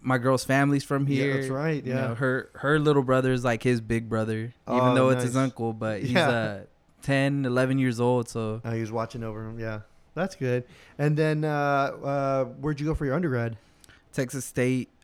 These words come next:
Speaker 1: Uh, I majored in criminal justice.
Speaker 2: C J.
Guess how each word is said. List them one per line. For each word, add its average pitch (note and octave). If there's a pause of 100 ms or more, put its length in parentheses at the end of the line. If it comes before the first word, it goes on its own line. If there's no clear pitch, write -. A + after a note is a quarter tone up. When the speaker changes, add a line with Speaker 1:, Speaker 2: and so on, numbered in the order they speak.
Speaker 1:
Uh, A2 (420)
I A2+
majored B2
in A#2
criminal B2
justice. A#2+
Speaker 2:
C -
J. B2